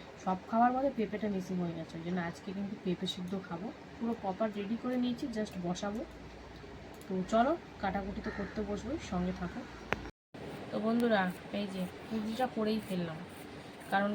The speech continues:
কালকে শুক্রবার খাওয়া যাবে না, সেই শনিবার, ততদিনে আবার কুদরি যদি পেকে পুকে যায়, তাই কুদরিটা কিন্তু করে ফেললাম। তো গোল গোল করে কুদরি,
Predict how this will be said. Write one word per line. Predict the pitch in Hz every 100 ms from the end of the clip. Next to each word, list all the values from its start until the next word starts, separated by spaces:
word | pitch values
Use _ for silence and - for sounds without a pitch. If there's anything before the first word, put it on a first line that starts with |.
| 202
কালকে | 196 202 226
শুক্রবার | 220 - 226 220 277 - - -
খাওয়া | 190 196 196
যাবে | 196 208
না, | 226
সেই | - 202 214 -
শনিবার, | 190 190 196 233 -
ততদিনে | 185 180 196 202
আবার | 208 208
কুদরি | 190 185 202
যদি | 208 202
পেকে | 180 190
পুকে | 190 196 208
যায়, | 196 262 - - - - - -
তাই | - 175 175 -
কুদরিটা | 180 180 185
কিন্তু | 190 226 320 - - - - -
করে | 185 180
ফেললাম। | 180 165 160 - -
তো | 175 175
গোল | 175 180
গোল | 190 202
করে | 208 -
কুদরি, | 190 180 220